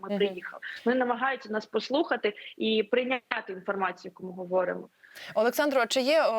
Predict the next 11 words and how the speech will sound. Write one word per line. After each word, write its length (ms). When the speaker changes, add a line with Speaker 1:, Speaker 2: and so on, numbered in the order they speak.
Speaker 2:
оновлені 480
дані, 480
е, 40
останні 460
цифри 540
з, 180
з 40
приводу 320
того, 260
а 100
скільки 540